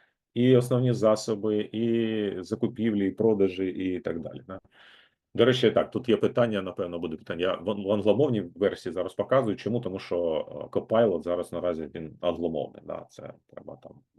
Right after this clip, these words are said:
мати в голові. Ми його там чекаємо україномовним, і там, напевно, там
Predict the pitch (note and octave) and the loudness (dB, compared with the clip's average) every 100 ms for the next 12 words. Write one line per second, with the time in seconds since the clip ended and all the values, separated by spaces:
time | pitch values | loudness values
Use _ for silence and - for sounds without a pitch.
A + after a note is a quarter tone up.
0 | _ - _ - C#2+ D#2+ C2 - C2 D#2 | _ -20 _ -12 -12 -14 -16 -20 -18 -12
1 | F2+ C3+ F#2+ D#2+ D#2 E2+ - _ _ _ | -8 -6 -6 -8 -10 -18 -20 _ _ _
2 | E2 D2+ D#2 - - E2 D#2 D2+ D2+ E2+ | -14 -10 -10 -10 -6 -4 -4 -4 -4 -4
3 | D#2+ G#2 E3+ B2 F2 D2+ D#2+ D#2+ E2 D2 | -2 -2 0 0 -4 -6 -10 -8 -8 -10
4 | - - | -14 -16